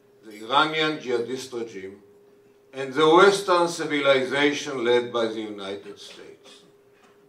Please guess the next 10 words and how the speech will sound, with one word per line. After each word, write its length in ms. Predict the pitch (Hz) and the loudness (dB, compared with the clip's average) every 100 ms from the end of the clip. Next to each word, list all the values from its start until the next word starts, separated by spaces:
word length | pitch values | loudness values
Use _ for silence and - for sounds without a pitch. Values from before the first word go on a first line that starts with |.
| _ - _ _ | _ -20 _ _
Israel 380 | 147 147 147 139 | -8 -4 0 0
is 160 | 131 120 | 0 -6
considered 580 | 117 - 135 131 120 | -12 -14 -12 -8 -8
by 140 | 113 113 | -8 -10
them 320 | 101 117 117 | -10 -12 -12
as 120 | 104 104 | -14 -16
a 80 | |
minor 480 | 110 135 147 120 101 | -14 -10 -10 -10 -16
Satan. 240 | - - - _ _ _ _ _ _ _ _ _ _ | -18 -20 -20 _ _ _ _ _ _ _ _ _ _
America 760 | - 123 151 170 - - - - | -14 -6 4 6 6 2 -4 -14